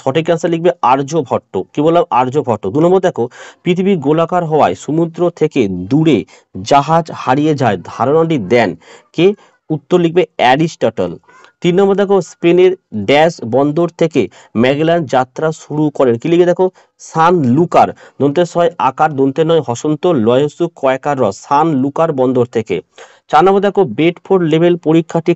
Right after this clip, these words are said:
করেন, পরীক্ষাটি করেন ড্যাশ। তো উত্তরটি একটু বড় আছে, আমি মুখে বলছি, তোমরা লিখে নেবে। কি লিখবে? যে আলফ্রেড রাসেল ওয়ালেস। কি বললাম? আলফ্রেড রাসেল ওয়ালেস।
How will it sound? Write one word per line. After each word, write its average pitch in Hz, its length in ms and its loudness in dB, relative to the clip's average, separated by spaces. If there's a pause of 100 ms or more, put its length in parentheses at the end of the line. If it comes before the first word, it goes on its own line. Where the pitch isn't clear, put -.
করেন, 151 220 2 (1120)
পরীক্ষাটি 175 380 0 (120)
করেন 170 200 4 (240)
ড্যাশ। 127 220 4 (380)
তো - 20 -2 (100)
উত্তরটি 190 300 0
একটু 190 100 2 (100)
বড় 160 140 6 (100)
আছে, 180 140 0
আমি 185 160 4
মুখে 151 240 -2
বলছি, 175 160 0
তোমরা 165 220 2
লিখে 175 220 -2
নেবে। 160 140 0 (480)
কি - 140 -2
লিখবে? 185 240 2
যে 202 60 2 (260)
আলফ্রেড 175 440 2 (220)
রাসেল 143 340 2 (340)
ওয়ালেস। 113 540 2
কি 165 140 -2
বললাম? 180 200 4 (260)
আলফ্রেড 160 420 0 (260)
রাসেল 135 380 2 (640)
ওয়ালেস। 147 640 4